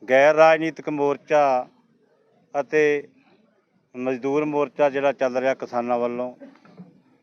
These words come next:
ਸ਼ੰਭੂ ਬਾਰਡਰ 'ਤੇ ਔਰ ਰਤਨਗੜ੍ਹ, ਔਰ ਸਾਰੇ ਮੋਰਚਿਆਂ ਦੇ ਨਾਲ ਹੀ ਵਿਸ਼ਵਾਸਘਾਤ ਕੀਤਾ ਕਿ ਕੋਈ ਇਹੋ ਜਿਹੀ ਗੱਲ ਨਹੀਂ ਸੀ, ਕਿ ਨਾ ਹੀ ਕੋਈ ਦਿਮਾਗ ਦੇ ਵਿੱਚ ਸੀ ਕਿ, ਕਿ ਇਹਨਾਂ ਨੇ ਐਡਾ ਵੱਡਾ ਐਕਸ਼ਨ ਲੈ ਜਾਣਾ।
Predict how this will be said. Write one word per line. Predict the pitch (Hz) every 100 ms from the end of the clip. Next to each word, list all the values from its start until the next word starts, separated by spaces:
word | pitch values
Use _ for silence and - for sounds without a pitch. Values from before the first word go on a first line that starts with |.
| _ -
ਸ਼ੰਭੂ | 135 151 160
ਬਾਰਡਰ | 143 135 123
'ਤੇ | 117 135
ਔਰ | 131
ਰਤਨਗੜ੍ਹ, | 123 117 123 117 120 117 - _ _ _ _ _ _ _ -
ਔਰ | 170
ਸਾਰੇ | 156 143 151 185
ਮੋਰਚਿਆਂ | 190 185 175 185
ਦੇ | 175
ਨਾਲ | 175 170
ਹੀ | 165 170
ਵਿਸ਼ਵਾਸਘਾਤ | 143 139 139 - 151 127
ਕੀਤਾ | - 123 117 131 127 127 _ _ _ _ _ _ _ _ _ _
ਕਿ | 151 143 -
ਕੋਈ | 147 160 170
ਇਹੋ | 160 160
ਜਿਹੀ | 160 143
ਗੱਲ | 135 135
ਨਹੀਂ | 151 151
ਸੀ, | 156 160
ਕਿ | 170 160
ਨਾ | 143 123 131
ਹੀ | 156
ਕੋਈ | 165
ਦਿਮਾਗ | 147 143 135
ਦੇ | 131 143
ਵਿੱਚ | 135 135 151
ਸੀ | 147 147
ਕਿ, | 151
ਕਿ | 135 151 147 143 _ 139
ਇਹਨਾਂ | 147 156
ਨੇ | 143 135
ਐਡਾ | 123 131
ਵੱਡਾ | 123 139
ਐਕਸ਼ਨ | 135 - 131
ਲੈ | 127 120
ਜਾਣਾ। | 113 101